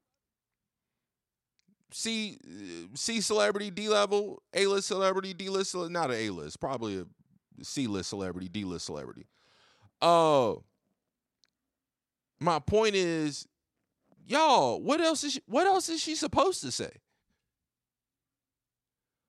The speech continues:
What else is she really supposed to say in that? Hold up, 'cause we, that's just a little too much light. I'll break that down a little bit. Um,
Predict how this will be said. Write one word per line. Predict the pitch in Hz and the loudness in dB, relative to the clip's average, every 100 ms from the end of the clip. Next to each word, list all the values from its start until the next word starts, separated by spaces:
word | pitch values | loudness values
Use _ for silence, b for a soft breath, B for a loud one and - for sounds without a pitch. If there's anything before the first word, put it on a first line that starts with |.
| _ _ _ _ | _ _ _ _
What | - 285 | 2 4
else | 294 302 269 | 6 4 0
is | - 240 | -2 -2
she | 196 254 214 | -2 -4 -2
really | 160 240 277 262 | 0 2 2 0
supposed | 233 233 220 247 240 - | -2 -2 2 2 2 -6
to | |
say | 196 247 262 208 170 _ _ _ _ _ _ | -2 0 0 -2 -8 _ _ _ _ _ _
in | 220 | 0
that? | 226 226 208 - | 0 0 -2 -8
Hold | 165 175 | -8 -6
up, | 113 - - | -8 -10 -18
'cause | - - | -16 -14
we, | - - - - - - - - | -14 -16 -20 -20 -20 -20 -20 -20
that's | - - | -20 -20
just | - | -18
a | |
little | - - 65 | -14 -12 -12
too | - 180 | -12 -10
much | 95 - | -10 -12
light. | 64 65 60 _ _ - _ _ _ _ _ _ - | -12 -12 -12 _ _ -20 _ _ _ _ _ _ -12
I'll | 87 | -8
break | 98 107 | -6 -6
that | 98 92 | -6 -6
down | 120 127 | -4 -4
a | 98 | -4
little | 80 76 | -8 -8
bit. | 82 - b b b _ | -12 -14 b b b _
Um, | 165 175 165 127 95 80 | 4 6 6 4 2 -4